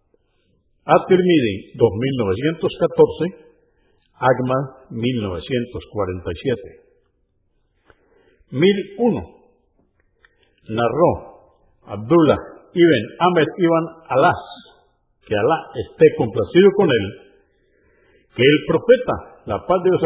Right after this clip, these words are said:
con él, dijo: "Se le dirá el día del juicio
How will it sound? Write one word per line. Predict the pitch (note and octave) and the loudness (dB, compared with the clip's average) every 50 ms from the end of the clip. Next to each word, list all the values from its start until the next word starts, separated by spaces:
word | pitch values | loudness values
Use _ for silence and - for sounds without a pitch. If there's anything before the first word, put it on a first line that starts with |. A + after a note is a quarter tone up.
| D3+ - | -2 -2
con | E3+ D#3 D3 | -2 -4 -4
él, | C3+ B2+ C3 | -2 0 2
dijo: | D#3 C3 A2+ G#2+ D#2+ - - - _ _ _ _ _ _ _ _ _ _ _ _ _ _ _ _ _ _ _ _ - | 2 2 2 0 -8 -10 -14 -20 _ _ _ _ _ _ _ _ _ _ _ _ _ _ _ _ _ _ _ _ -4
"Se | - A2+ | -2 0
le | A#2+ B2 B2+ C#3+ | 0 2 2 2
dirá | D3+ E3+ G3+ G3+ G#3 | 2 2 2 2 0
el | G#3 | 0
día | F3 G3 G3+ G3+ | 0 2 2 4
del | F#3+ F3+ C#3+ - | 4 4 2 0
juicio | F#3 G3+ F#3 - - A#2 G2 | 2 0 0 0 -2 -8 -10